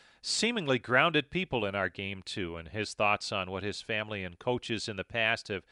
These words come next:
meant to him over the years, uh, spot on, and, uh, I think you give, give him a, or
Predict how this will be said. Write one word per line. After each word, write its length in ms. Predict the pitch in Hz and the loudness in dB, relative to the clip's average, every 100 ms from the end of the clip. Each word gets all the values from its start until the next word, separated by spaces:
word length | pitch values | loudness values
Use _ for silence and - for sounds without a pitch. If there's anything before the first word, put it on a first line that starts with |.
| - - - | -20 -20 -6
meant 240 | 110 135 | 0 0
to 120 | 131 127 | 0 0
him 220 | 131 123 | 0 0
over 180 | 123 117 | 0 0
the 100 | 117 | 0
years, 420 | 120 120 120 - - - _ | 2 2 0 -4 -14 -20 _
uh, 60 | - | -10
spot 560 | - - - 135 120 | -6 -6 0 2 4
on, 260 | 117 101 92 | 4 2 -2
and, 200 | 90 87 | -6 -6
uh, 140 | 87 90 | -4 -4
I 40 | |
think 280 | - 101 - | -8 -12 -10
you 80 | 95 | -10
give, 200 | - 90 _ _ 110 | -8 -10 _ _ -12
give 160 | 104 | -10
him 240 | 90 104 87 | -8 -8 -6
a, 140 | 82 - _ - _ - | -8 -10 _ -20 _ -8
or 240 | 87 85 | -4 -4